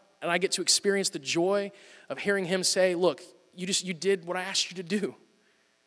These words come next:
You were authentic. You behaved like you said you believed."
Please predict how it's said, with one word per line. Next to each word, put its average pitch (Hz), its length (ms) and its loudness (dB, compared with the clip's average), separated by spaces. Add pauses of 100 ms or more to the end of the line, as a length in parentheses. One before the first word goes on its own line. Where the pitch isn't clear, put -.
(2000)
You 180 100 2
were 208 120 12
authentic. 190 560 0
You 175 60 -6
behaved 180 440 -2
like 180 240 -4
you 175 40 -8
said 170 240 -2
you 165 80 -6
believed." 139 520 -10